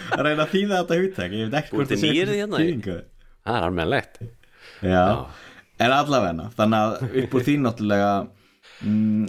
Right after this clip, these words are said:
Speaker 1: stýrðu Mongólar þarna og arftakar þeirra
Speaker 2: Já.
Speaker 1: í langan tíma. Og þá náttúrulega upp úr því, eh, urðu til öll þessi, sko, hertogadæmi eða prinsríki eða hvað maður vill kalla þau.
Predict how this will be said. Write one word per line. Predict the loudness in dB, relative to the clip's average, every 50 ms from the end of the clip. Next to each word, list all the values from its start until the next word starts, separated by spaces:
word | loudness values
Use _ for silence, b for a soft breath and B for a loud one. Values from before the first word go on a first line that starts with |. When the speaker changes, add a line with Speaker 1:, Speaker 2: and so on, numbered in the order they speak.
| -4 -6
Speaker 1:
stýrðu | -8 -2 2 2 2 2 2 2 2 2 4
Mongólar | 4 2 2 2 0 0 0 0 0 0 0
þarna | -2 -4 -4 -4 -4 -4 -4 -6 -12 -18 -6
og | 0 2 4 4 4 2 0 -2 -2 0
arftakar | 0 0 0 0 0 -2 0 0 0
þeirra | 0 2 2 2 0 -2 -4 -6 -8 -12 _ _ _ _ _ _ _ _ _ _ _ _ _ _ -2
Speaker 2:
Já. | 0 2 4
Speaker 1:
í | 4
langan | 2 2 2 0 0
tíma. | 2 2 2 2 0 -2 -6 B B B B B B B B B B B B B B
Og | -2 2
þá | 4 4 4 4
náttúrulega | 4 2 2 2 2 2 2 0
upp | 0 -2
úr | -4
því, | -2 -2 0 2 2 2 2 2 2 2 0 -2 -6
eh, | -10 -12 -12 -12 -12 -16 -18 -18 -18 -18 -20 -8 0
urðu | 2 4 4 4 2 2
til | 2 2 2 2
öll | 2
þessi, | 0 -2 -2 0 0 0 0
sko, | -2 -2 0 2 2 4 4 4 2 2 0 -4 -6 -12 -18 -20 -20 -20 -20 -20 -20 -20 -20 -20 -20 -20 -20 -20 -16 -12
hertogadæmi | -4 0 0 0 0 -2 -8 -12 -14 -8 -2 0 2 2 2 2 2 2 2 2 2 0 0
eða | 0 -2 -2 -4 -6 -2
prinsríki | 0 2 4 4 4 2 0 -2 -2 -4 -4 -6 -6 -2 0 2 2 2 0 -4 -4 0 2 2 2
eða | 2 0 0 0
hvað | 2 4 4
maður | 4 2 2 0
vill | 0 0 0
kalla | -2 -2 0 0 -2 -2 -2
þau. | -2 -6